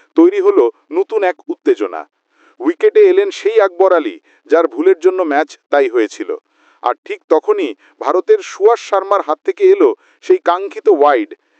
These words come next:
যে ভুলের প্রায়শ্চিত্ত করতে আকবর আলীকে ক্ষমা চাওয়ার ভঙ্গিতে হাত জোড় করতে দেখা গেল। এক ওয়াইডের রানে নিশ্চিত হলো বাংলাদেশের রুদ্ধশ্বাস জয়। এই নাটকীয় জয়ে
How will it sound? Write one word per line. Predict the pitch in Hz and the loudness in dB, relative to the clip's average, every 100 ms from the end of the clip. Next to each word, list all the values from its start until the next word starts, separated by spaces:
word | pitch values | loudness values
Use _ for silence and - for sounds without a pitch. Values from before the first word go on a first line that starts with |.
| _ _ | _ _
যে | - 139 | -6 -6
ভুলের | 107 165 190 | -2 0 0
প্রায়শ্চিত্ত | - 135 165 - - - | 0 -2 -2 -6 -16 -6
করতে | - 415 - 147 110 _ _ | 0 0 0 0 -2 _ _
আকবর | - 170 180 208 | -6 -4 -2 0
আলীকে | 208 226 233 | -2 -4 -10
ক্ষমা | - - 175 208 | -8 -4 -2 0
চাওয়ার | 226 226 | 0 0
ভঙ্গিতে | 165 180 208 220 147 107 _ _ | -2 -6 -6 -2 -2 -2 _ _
হাত | - 180 - - | -4 -2 -2 0
জোড় | 480 | 0
করতে | - - 165 | 2 0 0
দেখা | 131 117 98 | -2 -2 -4
গেল। | 90 73 - _ _ _ _ _ | -6 -8 -16 _ _ _ _ _
এক | - 190 - | 0 0 0
ওয়াইডের | 143 339 - 466 | 0 2 4 4
রানে | 226 226 | 2 0
নিশ্চিত | 165 175 - - | -4 -6 -10 -6
হলো | 202 151 110 _ _ - | 0 0 0 _ _ -4
বাংলাদেশের | 139 175 185 208 208 | -2 0 -2 0 0
রুদ্ধশ্বাস | 139 170 147 208 - 196 143 - | 0 -4 0 -2 0 -2 -2 0
জয়। | 104 76 _ _ _ _ _ _ | -2 -2 _ _ _ _ _ _
এই | 135 139 | -4 -2
নাটকীয় | 113 123 196 - - 370 | -2 0 -2 0 2 4
জয়ে | 202 202 110 | 2 2 0